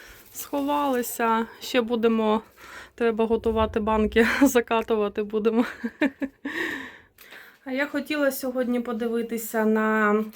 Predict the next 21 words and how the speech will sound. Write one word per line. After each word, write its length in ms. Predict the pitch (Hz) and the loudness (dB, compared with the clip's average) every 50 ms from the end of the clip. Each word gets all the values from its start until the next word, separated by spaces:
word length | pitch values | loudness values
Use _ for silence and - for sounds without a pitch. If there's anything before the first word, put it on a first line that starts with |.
| - - _ | -20 -20 _
помідорчики 760 | - 240 233 247 247 214 220 202 190 196 196 - 208 - 208 202 | -8 -6 -4 -4 0 0 2 2 0 0 -4 -10 -12 -12 -12 -12
черрі 400 | - - - 202 196 196 196 196 | -8 -6 -4 -4 -4 -4 -4 -4
маленькі. 720 | 202 196 202 196 190 190 190 190 190 - 196 190 190 190 - - - - - - - - - - _ _ _ _ | -4 -4 -4 -4 -4 -4 -4 -4 -2 0 0 0 0 -2 -6 -12 -20 -20 -20 -20 -20 -20 -20 -20 _ _ _ _
В 140 | 233 226 233 | -12 -8 -4
мене 360 | 233 240 240 240 240 233 233 | -2 0 0 2 2 2 2
є 520 | 233 226 220 226 233 233 233 220 220 226 220 - - - | 0 -2 -2 -2 -2 0 2 2 2 2 0 -4 -10 -14
три 220 | _ 277 247 240 233 | _ -2 0 0 2
баночки, 960 | 214 220 247 254 262 247 233 220 220 220 - - - 214 214 214 208 214 214 214 - _ _ _ _ _ _ _ _ _ _ _ _ - | 2 0 0 0 0 0 0 0 -2 -4 -6 -10 -4 2 4 4 4 4 2 -6 -10 _ _ _ _ _ _ _ _ _ _ _ _ -12
дві 600 | 233 208 220 214 220 226 226 226 220 220 220 220 220 | -8 -6 -4 -4 -4 -2 -2 0 2 2 0 0 -2
з-під 440 | - - - _ - 208 214 208 208 | -6 -16 -20 _ -10 -8 -8 -6 -4
вареної 520 | 208 214 208 208 208 208 208 208 208 208 | -2 -2 -2 0 0 0 2 2 0 0
згущенки, 640 | 208 208 - 226 220 - - 226 220 220 214 214 202 | -2 -2 -6 -8 -8 -8 -6 -4 -4 -4 -4 -4 -8
такі 280 | 202 202 202 - 208 | -10 -12 -12 -12 -14
півлітрові. 880 | 202 - 208 202 208 208 214 214 214 214 208 208 208 208 208 214 214 214 214 - _ _ _ _ _ _ _ _ _ _ _ _ _ _ _ _ _ _ _ _ - | -12 -12 -10 -8 -6 -6 -6 -8 -8 -8 -6 -6 -6 -4 -4 -6 -6 -6 -10 -16 _ _ _ _ _ _ _ _ _ _ _ _ _ _ _ _ _ _ _ _ -20
Чи 60 | 220 | -20
скільки 420 | - _ _ 226 220 220 220 233 | -20 _ _ -18 -18 -18 -18 -20
тут? 180 | - - 240 240 _ _ _ _ _ 339 | -20 -20 -20 -20 _ _ _ _ _ -18
Ну 140 | 349 339 311 | -16 -14 -12
так, 180 | 269 226 220 220 _ _ _ _ _ _ _ _ _ _ _ _ _ - | -12 -12 -12 -14 _ _ _ _ _ _ _ _ _ _ _ _ _ -16
десь 280 | 226 226 226 - 208 214 | -14 -8 -4 -4 -4 -4
півлітри. 600 | 233 226 220 214 214 220 220 - 214 208 214 220 | -4 -4 -4 -4 -4 -4 -4 -6 -4 -4 -4 -2